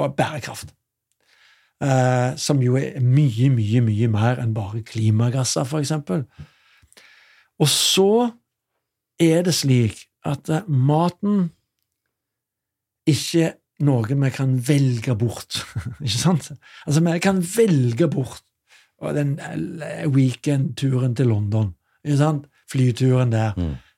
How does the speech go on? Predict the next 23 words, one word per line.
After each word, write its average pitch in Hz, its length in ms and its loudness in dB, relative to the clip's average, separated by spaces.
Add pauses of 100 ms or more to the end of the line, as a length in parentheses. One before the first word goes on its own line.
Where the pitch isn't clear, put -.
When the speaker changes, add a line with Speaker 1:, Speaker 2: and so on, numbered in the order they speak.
Speaker 1:
Det 160 140 0
kan 185 120 2
vi 202 100 2
velge. 131 680 0 (380)
Vi 160 60 0
dauer 151 320 4
ikke 170 240 2
om, 165 280 0
eh, 151 400 -2
velger 139 360 -2
bort 139 280 -8
den. 135 180 -10 (440)
Men 170 220 0
for 190 180 -4
maten 170 460 0
som 185 200 -4
del, 214 340 -2 (540)
så 175 160 2
er 175 40 2
det - 140 -2
alltid 165 420 0
snakk 143 300 -6
om 147 240 0